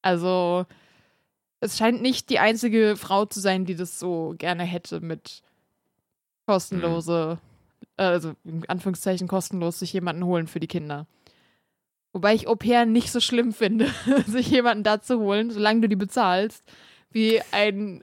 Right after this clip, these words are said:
Speaker 1: fucking Kind zu adoptieren.
Speaker 2: Ja, voll.
Speaker 1: Oder in Pflege zu nehmen und von dem zu erwarten, dass es deinen Haushalt und deine Kinder versorgt.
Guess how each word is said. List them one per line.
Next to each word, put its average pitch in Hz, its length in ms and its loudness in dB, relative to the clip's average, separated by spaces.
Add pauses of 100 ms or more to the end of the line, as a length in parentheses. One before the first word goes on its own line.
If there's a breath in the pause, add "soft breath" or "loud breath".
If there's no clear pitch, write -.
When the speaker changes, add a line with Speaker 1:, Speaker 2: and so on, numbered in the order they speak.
(140)
Speaker 1:
fucking 254 600 -2
Kind 359 280 2
zu - 160 -2
adoptieren. 208 920 0
Speaker 2:
Ja, 92 460 0
voll. - 320 -2
Speaker 1:
Oder 214 240 2
in 220 180 0
Pflege 262 380 2
zu - 160 -2
nehmen 226 300 4
und 214 100 0
von 220 140 2
dem 233 180 2
zu 254 100 -2
erwarten, 202 380 2
dass 196 140 -2
es 202 120 -8
deinen 214 220 -2
Haushalt 240 400 -4
und 202 80 -12
deine 208 220 -8
Kinder 202 320 -8
versorgt. 165 560 -12